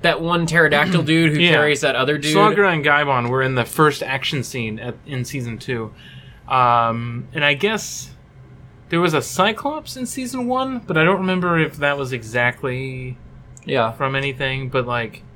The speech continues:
Speaker 2: there are references, but it's not overbearing at all. Like,
Speaker 1: Yeah.
Speaker 2: uh, this, this season had two really cool ones.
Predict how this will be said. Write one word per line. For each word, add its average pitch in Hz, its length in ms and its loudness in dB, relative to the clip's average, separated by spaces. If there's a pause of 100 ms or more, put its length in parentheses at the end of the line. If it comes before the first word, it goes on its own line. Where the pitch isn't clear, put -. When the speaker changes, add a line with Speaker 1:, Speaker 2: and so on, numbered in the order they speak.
(1500)
Speaker 2:
there 196 140 6
are 240 120 6
references, 202 560 2
but 143 140 -2
it's 139 100 -4
not 185 300 4 (240)
overbearing 127 560 0
at 98 40 -8
all. - 300 -12
Like, 123 240 -12 (440)
Speaker 1:
Yeah. 98 340 0 (260)
Speaker 2:
uh, 131 400 0
this, 214 400 0 (120)
this 202 180 -2
season 185 320 -2
had 143 680 0 (260)
two 262 340 2
really 147 240 2
cool 160 280 -2
ones. - 440 -16